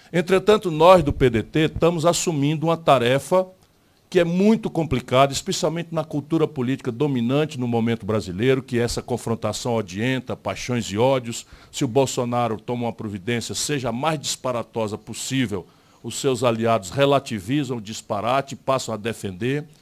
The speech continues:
E, infelizmente, a gente tem que falar de amigos também, e nem sempre é fácil falar de amigos, mas é necessário e inadiável, não é? Depois que a gente vê uma estrutura dessa, desse nível de regressividade,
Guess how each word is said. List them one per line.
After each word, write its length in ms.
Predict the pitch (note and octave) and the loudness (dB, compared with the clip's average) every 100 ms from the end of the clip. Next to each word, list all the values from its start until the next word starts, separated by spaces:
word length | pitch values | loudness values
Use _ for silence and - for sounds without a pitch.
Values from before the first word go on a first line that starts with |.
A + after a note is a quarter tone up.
| _ _ _ _ | _ _ _ _
E, 180 | - F#3+ | -4 0
infelizmente, 800 | A#3 A3+ F3+ E3 B2 B2 D#3+ D#3+ | 2 2 0 0 -2 -2 -2 -2
a 40 | |
gente 140 | C3 B2 | -4 -4
tem 120 | B2+ | -8
que 80 | - | -2
falar 220 | A#2+ A2+ | -2 0
de 120 | G#2+ | -2
amigos 440 | A#2 A2 A#2+ G2 - | -2 0 -2 -2 -6
também, 460 | G#2 G#2 C#3+ E3 | -4 0 0 0
e 20 | |
nem 160 | C3+ C3 | -2 -4
sempre 320 | - B2+ A#2 | -2 -4 -4
é 40 | A2 | -4
fácil 360 | - A#2 - | -2 -2 -2
falar 220 | G#2+ G#2+ | -4 -2
de 120 | G2+ G#2 | -2 -4
amigos, 320 | G#2 C#3 A#2+ | -2 -4 -4
mas 180 | B2 A2+ | -4 -2
é 60 | |
necessário 920 | A2+ D#3 E3 C#3 A2 - B2 C#3 D3 D3 - - | -2 -2 -2 -4 -6 -2 2 4 2 -4 -10 0
e 220 | D#3+ F#3+ | 2 4
inadiável, 960 | E3+ E3 F3 C3 G#2+ C3+ D#3+ D#3 F3 - _ _ _ B2 | 2 2 2 0 4 6 6 4 -2 -4 _ _ _ -4
não 120 | B2+ | -2
é? 20 | |
Depois 480 | B2+ D#3+ E3 G3 - | -2 -2 2 2 2
que 80 | F3+ | -4
a 60 | |
gente 240 | D#3+ E3 C#3+ | -4 -6 -6
vê 340 | G#2+ G#2+ F#2+ - | -4 -2 -4 -8
uma 160 | A2 C3 | -10 -10
estrutura 540 | - C3+ - F3 F3+ | -8 -8 -2 0 0
dessa, 420 | A#2 D3+ E3+ - | 0 2 2 -2
desse 440 | C3+ A#2 D#3 - C3+ | -6 -4 -4 -2 -2
nível 260 | F3+ E3 | -2 -2
de 100 | D3+ | -2
regressividade, 960 | C3+ C3 A#2+ - A2 F#2+ G2 C#3+ C#3 | 0 0 -2 -6 -8 -6 0 2 2